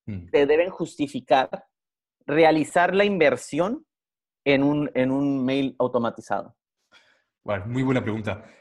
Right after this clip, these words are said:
Speaker 1: Eh, mira, antes hablamos de los transaccionales, que son los que casi siempre son automáticos. Eh, claro,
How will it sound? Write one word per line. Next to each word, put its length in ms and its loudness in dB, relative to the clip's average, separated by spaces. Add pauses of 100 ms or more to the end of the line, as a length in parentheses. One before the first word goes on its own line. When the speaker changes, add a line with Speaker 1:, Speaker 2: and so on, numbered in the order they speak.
(140)
Speaker 1:
Eh, 720 -2
mira, 240 0
antes 240 -4
hablamos 240 0
de 80 2
los 240 -2
transaccionales, 840 -2 (240)
que 120 -6
son 100 -4
los 140 -2
que 180 -12
casi 240 0
siempre 300 -2
son 160 -4
automáticos. 760 -6 (500)
Eh, 800 2 (340)
claro, 460 0